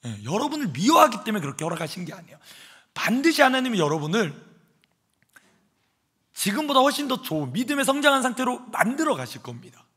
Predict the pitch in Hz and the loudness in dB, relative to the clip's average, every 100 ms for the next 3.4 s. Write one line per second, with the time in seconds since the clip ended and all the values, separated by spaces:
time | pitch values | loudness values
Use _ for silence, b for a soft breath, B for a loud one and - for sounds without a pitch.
0 | _ _ 160 - 156 262 214 - B B | _ _ -14 -10 -8 -6 -6 -8 B B
1 | B - - 147 233 277 202 185 175 165 | B -14 -6 -2 -2 -2 -2 -4 -6 -12
2 | 113 - - 156 - _ _ - 175 120 | -16 -18 -18 -18 -20 _ _ -12 -12 -12
3 | - - - - | -20 -20 -20 -20